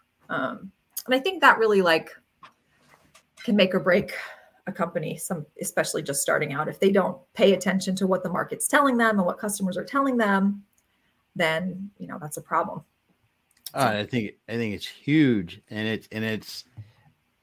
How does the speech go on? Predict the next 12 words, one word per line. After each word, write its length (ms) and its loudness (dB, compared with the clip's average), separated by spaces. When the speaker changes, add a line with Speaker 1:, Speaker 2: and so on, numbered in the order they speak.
Speaker 2:
it, 140 -6
the 100 2
best, 440 4
the 100 0
best 640 0
business 500 6
people, 460 -2
I 120 -2
think, 500 -10
can 640 0
recognize 840 2
that 360 -2